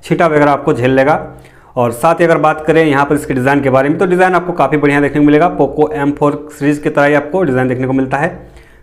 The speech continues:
डिजाइन में आपको शानदार डिजाइन देखने को मिलता है, बिल्ड क्वालिटी भी आपको ठीक ठाक देखने को मिलता है, क्योंकि प्लास्टिक बैक और प्लास्टिक फ्रेम के साथ देखने को मिलेगा, यानी कि प्लास्टिक बिल्ड पर आपको ये फोन देखने को मिलता है।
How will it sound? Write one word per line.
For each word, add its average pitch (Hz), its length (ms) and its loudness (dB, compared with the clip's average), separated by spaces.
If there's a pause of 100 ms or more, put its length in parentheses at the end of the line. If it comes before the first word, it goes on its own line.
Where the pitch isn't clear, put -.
डिजाइन 170 280 0
में 185 80 2
आपको 175 200 -2
शानदार 139 320 2
डिजाइन 135 220 0
देखने 135 160 -2
को 139 60 0
मिलता 139 180 0
है, 143 100 0
बिल्ड 135 200 0
क्वालिटी 135 240 0
भी 147 100 0
आपको 139 180 -2
ठीक 131 160 -8
ठाक 135 120 0
देखने 135 160 -2
को 135 40 -2
मिलता 135 160 -2
है, 151 60 0
क्योंकि 127 260 -6
प्लास्टिक 127 480 -4
बैक 135 180 0
और 135 60 -2
प्लास्टिक 139 340 -6
फ्रेम 151 160 0
के 147 80 0
साथ 147 140 -2
देखने 135 200 -4
को 139 60 0
मिलेगा, 151 240 0
यानी 127 220 -4
कि 139 80 -6
प्लास्टिक 156 460 -2
बिल्ड 127 160 -2
पर 143 100 0
आपको 131 220 -2
ये 117 120 -2
फोन 120 200 -6
देखने 117 180 -8
को 151 100 -4
मिलता 110 280 -4
है। 113 160 -4